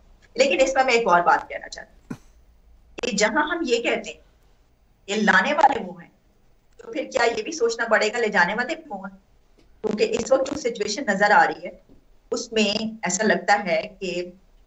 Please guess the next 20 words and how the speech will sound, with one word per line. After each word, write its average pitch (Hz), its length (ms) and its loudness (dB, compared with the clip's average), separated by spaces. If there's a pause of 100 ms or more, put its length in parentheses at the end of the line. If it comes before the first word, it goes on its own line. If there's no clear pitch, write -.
(200)
जो 185 140 -4
इमरान 180 420 2
खान 180 340 -2 (320)
ये 208 80 2
समझ 185 320 -2
रहे 147 180 -8
हैं - 240 -14 (500)
कि 185 140 -2
अगर 220 360 2
उनको 196 240 -4
उतारा 185 320 2
गया 180 240 0
तो 185 300 -10
फिर 214 100 -10
उनको 190 300 -8
उतारने 160 500 0
वाले 175 200 -2
भी 208 140 -8
वही 175 240 -6
होंगे, 202 340 -6